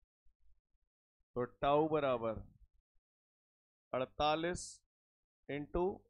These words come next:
या यहीं कर देता हूँ, एक मिनट रुको, दशमलव हटा दिया, कितनी बिंदी बढ़ा लूँ? एक, दो, तीन, ये दशमलव भी हटा लूँ,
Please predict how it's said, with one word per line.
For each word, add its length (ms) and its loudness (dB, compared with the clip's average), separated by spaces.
या 180 -2
यहीं 240 -6
कर 160 -8
देता 280 -12
हूँ, 140 -8
एक 80 -16
मिनट 200 -14
रुको, 200 -20
दशमलव 460 0
हटा 200 0
दिया, 240 -2
कितनी 240 -4
बिंदी 260 -2
बढ़ा 200 2
लूँ? 200 -2
एक, 400 -6
दो, 260 4
तीन, 300 -8
ये 200 -2
दशमलव 480 2
भी 80 0
हटा 240 2
लूँ, 180 0